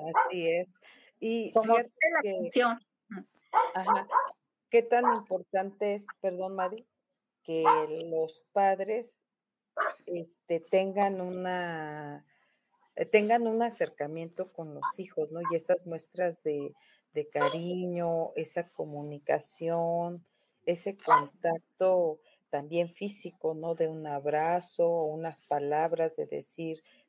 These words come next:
Speaker 1: "Te quiero, aquí estoy, este, estoy para escucharte", etcétera. Pero, pues, a veces es, es difícil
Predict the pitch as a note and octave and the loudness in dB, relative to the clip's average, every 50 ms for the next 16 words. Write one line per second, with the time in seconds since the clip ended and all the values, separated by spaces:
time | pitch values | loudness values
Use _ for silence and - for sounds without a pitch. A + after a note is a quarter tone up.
0 | _ - C#3 - _ - E3+ E3 E3+ F3 E3+ F3+ F3 D#3+ - E3+ - D3 D3 C#3+ | _ -10 -10 -10 _ -4 -2 0 0 0 0 -2 -4 2 2 2 2 2 -4 -8
1 | - _ _ _ - E3 E3+ E3+ E3+ F3 F3+ F#3 F#3 F3+ - - - - _ _ | -10 _ _ _ 2 4 4 6 4 4 2 0 -2 2 4 2 2 2 _ _
2 | _ _ _ _ - - D3 D3 - _ _ _ _ _ _ D#3 D3+ D3 C#3+ C#3+ | _ _ _ _ -10 -10 -10 -10 -14 _ _ _ _ _ _ -4 -4 -4 -4 -4
3 | C#3+ C#3 C#3 C#3 C3+ - - - _ _ _ _ _ _ - D3+ - - E3 E3 | -6 -6 -8 -8 -8 -10 -12 -16 _ _ _ _ _ _ -14 -8 -2 -2 -2 0
4 | - D#3 D3+ D3+ D3 - - - - - - - - D#3 D#3 D#3 - _ D#3 D#3+ | 0 0 0 0 -2 -4 -8 -12 -14 -14 -6 2 4 4 4 4 2 _ -6 -6
5 | - - - F#3+ F#3+ F#3+ - F#3 - F3+ - - _ - F#3+ F#3 F#3 F#3 F#3+ F3+ | -6 -4 -2 -2 -2 0 -2 -2 -2 -2 -6 -10 _ 0 2 2 4 4 2 0
6 | F3+ - - _ _ _ - F3+ F3 F3 E3+ - _ _ _ _ _ _ _ _ | 0 -2 -10 _ _ _ 2 2 2 2 0 -6 _ _ _ _ _ _ _ _
7 | _ _ _ _ _ _ - E3+ F3 E3 G3 G3 - B3 A#3 A#3+ - G3+ G3+ G#3 | _ _ _ _ _ _ -2 0 2 2 0 2 2 0 0 2 2 2 2 0
8 | G3+ - _ _ _ _ _ _ _ _ _ D#3+ F3 F#3 F#3 F#3 - G#3 G3 G3+ | -2 -6 _ _ _ _ _ _ _ _ _ -4 -4 -2 -4 -4 -4 -6 -6 -4
9 | - F#3+ F3+ - - G3+ G3 | -6 -8 -8 -4 -4 -4 -4